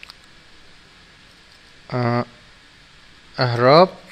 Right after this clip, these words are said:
here we will use a link and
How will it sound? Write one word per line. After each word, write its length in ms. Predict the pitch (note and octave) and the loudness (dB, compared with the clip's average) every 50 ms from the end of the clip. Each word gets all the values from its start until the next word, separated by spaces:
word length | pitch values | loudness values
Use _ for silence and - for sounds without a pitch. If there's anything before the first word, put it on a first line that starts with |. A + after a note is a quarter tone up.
| - - - - - - - - - - - - - - - | -20 -20 -20 -20 -20 -20 -20 -20 -20 -20 -20 -20 -20 -12 -4
here 200 | D3+ D3 D3+ C#3 | 0 2 2 2
we 140 | C3+ C#3+ C#3 | 2 -2 -2
will 140 | C3+ C3 C3 | -2 -2 -2
use 260 | B2+ C3 C3 B2 B2+ | -2 -2 -2 0 0
a 60 | A#2 | 0
link 420 | A2+ A#2 B2+ D3 E3+ E3 - - - - - - - - - - - - - - - - - - - - - - - - - - - - - - - - - - - - - - - - - | 0 2 2 0 0 -2 -4 -12 -20 -20 -20 -20 -20 -20 -20 -20 -20 -20 -20 -20 -20 -20 -20 -20 -20 -20 -20 -20 -20 -20 -20 -20 -20 -20 -20 -20 -20 -20 -20 -20 -20 -20 -20 -20 -20 -20 -12
and 540 | D3+ B2+ A#2+ A#2+ A#2+ A#2+ A#2 A#2 A#2+ A#2 | -8 -6 -6 -4 -4 -4 -4 -4 -6 -6